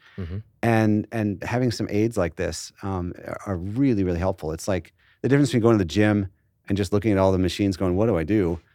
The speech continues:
Speaker 2: Or going to the gym with a small card that has a little workout
Speaker 1: Right.
Speaker 2: on it, and you're like, "Oh, I'm gonna get a good workout today."
Speaker 1: Yeah, and you
Speaker 2: And
Speaker 1: don't do all of them at one time. It's, uh,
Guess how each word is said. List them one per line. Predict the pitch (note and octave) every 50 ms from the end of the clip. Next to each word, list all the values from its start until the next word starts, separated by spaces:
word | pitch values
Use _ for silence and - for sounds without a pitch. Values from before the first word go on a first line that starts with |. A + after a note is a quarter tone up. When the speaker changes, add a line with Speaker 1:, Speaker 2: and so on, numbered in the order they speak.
| _ _
Speaker 2:
Or | - G#2 G#2
going | G#2 A#2+ A#2
to | A2 G2
the |
gym | G2 A2+ A2+
with | G#2 F2 F2+
a | E2+
small | - - - G#2 F#2+ F#2
card | - - A#2 A#2+ A2 F#2 F2 F2 E2+
that | F2+ D#2+
has | F#2+ F#2+ F2+
a | F#2
little | E2+ F#2 E2+ E2
workout | G2 B2 C3+ - E2 E2+
Speaker 1:
Right. | F2+ E2+
Speaker 2:
on | D#2+ D#2+ F2
it, | F#2
and | - -
you're | F#2+ F2
like, | E2 E2 - -
"Oh, | F#3+ G#3 - D#2+
I'm | G#2+
gonna | C#3 C3 G#2+
get | A2 G#2+
a | G#2+
good | G#2+ A2
workout | C#3 C#3+ - - - - -
today." | - - - G3
Speaker 1:
Yeah, | F3 C3+ F#2+
and | F2+ F#2+
you | G2+
Speaker 2:
And | G#2
Speaker 1:
don't | G#2+ G#2 G2+
do | G#2 G#2+ -
all | - - G2+ G2+ G#2 G#2 A2
of | G#2+ G2
them | G2 G2 G2 G2
at | F#2+ F2+
one | G2 G2 F#2+ F#2 F2+
time. | - G2+ G2 G2+ G2 F#2 F2+
It's, | F2+ - - -
uh, | -